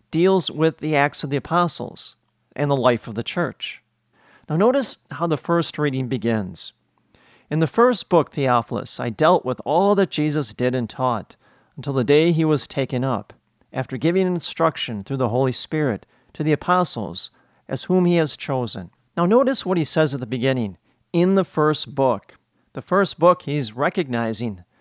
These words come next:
is that of the gospel, the Gospel of Luke. And it talks about the life of Christ, his miracles, his life, his teaching, his passion, death, and resurrection. Now, it appears that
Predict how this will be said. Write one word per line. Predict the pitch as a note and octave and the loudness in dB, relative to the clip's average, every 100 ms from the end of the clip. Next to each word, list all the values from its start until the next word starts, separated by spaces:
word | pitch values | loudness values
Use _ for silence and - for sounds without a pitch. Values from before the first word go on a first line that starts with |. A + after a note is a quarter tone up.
| _ _ _ _ _ | _ _ _ _ _
is | B2 | -4
that | A#2+ C#3+ C#3+ - | 2 2 2 0
of | C#3 B2+ - - | 0 0 -6 -10
the | A2+ | -2
gospel, | B2+ B2 B2 - G#2+ F2 - | 2 2 0 -6 -12 -14 -20
the | G2+ | -14
Gospel | G2+ C3+ C3+ D#3 D3 | -2 -2 -2 0 0
of | G2+ | 2
Luke. | A#2+ A2+ - - _ _ _ _ _ - | 0 0 -4 -16 _ _ _ _ _ -8
And | B2 | -6
it | A#2 | -4
talks | - F#3 F3+ C#3 | 2 2 2 0
about | A#2+ A#2 | 0 0
the | - | -2
life | G#2+ A#2+ C3+ C#3+ | 0 2 2 -2
of | A#2 | -8
Christ, | - C3+ A#2+ F#2 - - _ _ | -4 -2 -2 -4 -10 -10 _ _
his | - | -8
miracles, | A#2+ D#3 E3+ F3+ E3+ D3+ - - | 0 2 2 2 0 0 -4 -8
his | G#2+ G2+ | -10 0
life, | C3+ C#3+ C#3+ | 2 2 -4
his | - A2+ | -10 -10
teaching, | - D#3+ D3+ F3+ E3+ D#3 - | -6 -4 -2 -2 -2 -4 -10
his | A#2+ G#2+ | -10 -10
passion, | - C#3+ D3 D3+ D3 | -2 0 0 0 -2
death, | A#2+ A#2 - | 2 0 0
and | A#2+ | -2
resurrection. | A#2 G2+ A2+ A#2+ - G#2+ F2 - _ _ _ _ - - - _ - | -2 -2 -2 -2 -6 -10 -14 -18 _ _ _ _ -20 -20 -20 _ 0
Now, | G3 - | 2 2
it | F#3+ | -2
appears | F3+ - - C4+ C4+ E3 | -2 -4 -6 0 0 0
that | C#3 D3 C#3 | 2 4 4